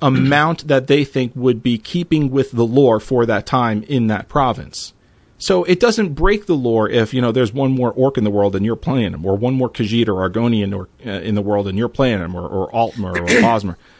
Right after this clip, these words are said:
Uh, it doesn't break the lore. So this is a little bit different, though, because if you're, if it's an M M O and you're giving that, you know, carte blanche to, to everyone out there, it could break the lore. So if they add in a little, you know, incentive, so give us an extra,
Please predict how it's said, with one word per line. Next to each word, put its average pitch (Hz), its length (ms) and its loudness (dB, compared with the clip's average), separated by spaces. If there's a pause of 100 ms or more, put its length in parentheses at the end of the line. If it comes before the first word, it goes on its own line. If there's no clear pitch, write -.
(640)
Uh, 107 300 0
it 143 100 -4
doesn't 147 220 2
break 131 280 0
the 120 80 -2
lore. 135 320 2 (880)
So 113 420 -2 (2000)
this 214 160 0
is 220 60 -2
a 202 60 2
little 196 140 6
bit 160 160 0
different, 165 320 2
though, 92 160 2
because 110 320 0
if 113 140 -4
you're, 123 180 0
if 123 200 -2
it's 123 160 -4
an 120 80 0
M 131 140 2
M 131 160 2
O 180 160 4
and 147 80 2
you're 127 100 0
giving 131 280 0
that, 120 280 -2
you 143 60 -2
know, 120 120 0
carte 127 320 -2
blanche 165 320 -2
to, 107 260 0
to - 180 -4
everyone 185 360 2
out 220 260 -2
there, 135 160 0
it 156 140 -2
could 285 260 -2
break 131 260 0
the 117 80 -6
lore. 98 240 -2
So 143 180 -4
if - 80 -4
they 123 140 -2
add 170 240 0
in 196 140 0
a 160 60 2
little, 147 380 0 (500)
you 170 100 0
know, 147 140 2
incentive, 170 560 0
so 131 200 2
give 139 220 -2
us 156 140 -2
an 156 60 -2
extra, 143 300 -2